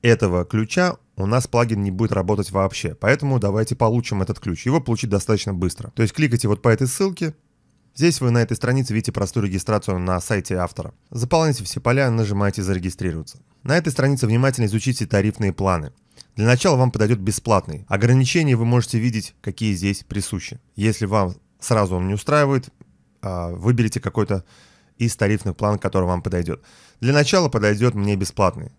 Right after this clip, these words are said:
Кликаем вот на эту зелёную кнопочку. Также вам придёт на почту уведомление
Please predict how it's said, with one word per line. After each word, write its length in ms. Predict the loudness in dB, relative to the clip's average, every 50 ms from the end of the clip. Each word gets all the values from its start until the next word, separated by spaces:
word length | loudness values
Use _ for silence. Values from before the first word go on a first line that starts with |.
| _
Кликаем 340 | -4 -4 -4 -2 -2 -2 -2
вот 100 | -2 -2 0
на 80 | 0 -2
эту 120 | -2 -2
зелёную 320 | -4 -2 -2 0 0 -2
кнопочку. 560 | -2 -2 -4 -4 -6 -8 -8 -6 -4 -6 -6 -6 _ _ _ _ _ _ _ _ 0
Также 240 | 2 2 4 4 4
вам 140 | 4 4
придёт 240 | 4 2 2 2 4
на 100 | 2 2
почту 320 | 2 2 0 2 2 2 0
уведомление 720 | 2 2 2 2 2 2 2 0 0 0 0 -2 -4